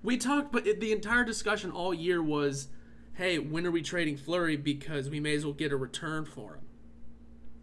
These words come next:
I mean, thankfully we didn't,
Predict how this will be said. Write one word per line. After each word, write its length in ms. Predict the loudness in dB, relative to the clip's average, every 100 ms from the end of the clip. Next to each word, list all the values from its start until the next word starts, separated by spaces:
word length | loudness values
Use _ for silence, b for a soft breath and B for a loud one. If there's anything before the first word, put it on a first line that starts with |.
| -16 -14 -12 -12 -14 -14 -10 -10 -10 -4 2
I 360 | 6 6 6
mean, 560 | 4 4 4 2 0 -2 0
thankfully 400 | 0 0 2 2
we 100 | 2
didn't, 520 | 0 -2 -4 -8